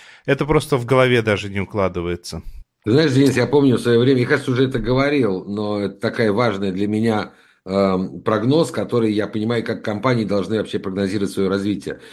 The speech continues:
Speaker 2: Эрик Шмидт, когда был гендиректором Гугла, его спросили, эм, э, какая ваша стратегия, он сказал, «Наша стратегия — с-, э, с-, среднестатистическая скорость подключения к интернету восемьдесят мегабит». И, то есть, как бы,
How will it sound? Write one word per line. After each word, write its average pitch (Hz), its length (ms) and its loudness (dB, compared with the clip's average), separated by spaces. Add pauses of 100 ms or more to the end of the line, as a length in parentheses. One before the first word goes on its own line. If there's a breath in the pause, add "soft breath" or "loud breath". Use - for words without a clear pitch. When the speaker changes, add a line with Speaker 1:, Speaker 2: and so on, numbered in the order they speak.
(160 loud breath)
Speaker 2:
Эрик 101 240 4
Шмидт, 123 300 0
когда 98 200 2
был 92 200 0
гендиректором 90 640 -2
Гугла, 92 260 2
его 123 140 2
спросили, 95 640 -2 (260 loud breath)
эм, 98 480 2
э, 98 300 2
какая 101 420 0
ваша 92 320 -4
стратегия, 120 480 0
он 110 60 0
сказал, 101 220 -2
«Наша 104 160 -4
стратегия — 127 600 0 (220 loud breath)
с-, - 180 -16
э, 110 240 2
с-, - 460 -10
среднестатистическая 123 1080 0
скорость 110 360 0
подключения 101 540 -2
к - 100 -4
интернету 104 600 0 (200 loud breath)
восемьдесят 113 460 0
мегабит». 95 560 -2 (440 loud breath)
И, 107 200 4
то 117 160 0
есть, 110 100 0
как 107 220 0
бы, 104 340 0